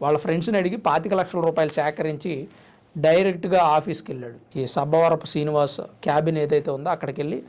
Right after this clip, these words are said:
ఆ పాతిక లక్షల రూపాయలు లంచం ఇస్తున్నప్పుడు ఏసీబీ అధికారులు వచ్చి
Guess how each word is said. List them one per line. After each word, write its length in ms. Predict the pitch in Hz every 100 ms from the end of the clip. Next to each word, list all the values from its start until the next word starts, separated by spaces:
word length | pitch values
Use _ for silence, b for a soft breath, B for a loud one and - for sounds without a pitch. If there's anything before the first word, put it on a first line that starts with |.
| B B B -
ఆ 60 |
పాతిక 380 | 131 151 156 180
లక్షల 260 | 170 - 156
రూపాయలు 360 | 151 147 156
లంచం 360 | 147 143 143 165
ఇస్తున్నప్పుడు 680 | 147 - 160 143 170 165 123 - -
ఏసీబీ 520 | 143 165 202 175 175
అధికారులు 520 | 147 147 156 147 139
వచ్చి 340 | 135 - 139